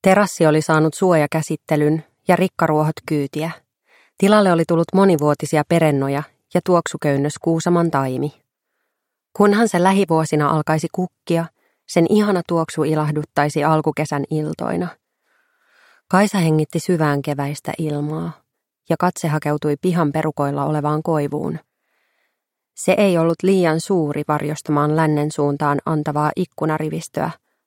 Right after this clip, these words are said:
mutta oli riittävän kookas pikkulintujen pesäntekoon. Siitä lähtien, kun lumipeitteeseen oli ilmestynyt yhä vain laajenevia pälviä, Kaisa oli käynyt tutkimassa koivun silmuja.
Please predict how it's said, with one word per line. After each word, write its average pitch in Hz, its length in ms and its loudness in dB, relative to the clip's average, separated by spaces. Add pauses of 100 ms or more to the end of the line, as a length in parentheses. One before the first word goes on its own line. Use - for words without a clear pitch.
mutta 208 260 0
oli 180 160 2
riittävän 160 460 0
kookas 160 460 0
pikkulintujen 151 760 -2
pesäntekoon. 151 840 -6 (1080)
Siitä 220 340 4
lähtien, 165 540 2 (180)
kun 170 200 4
lumipeitteeseen 156 880 0
oli 165 240 0
ilmestynyt 165 500 0 (100)
yhä 190 220 0
vain 160 220 0
laajenevia 147 640 -2
pälviä, 151 480 0 (600)
Kaisa 190 300 2
oli 151 200 2
käynyt 151 340 0
tutkimassa 147 600 -4
koivun 147 400 0
silmuja. 160 580 -4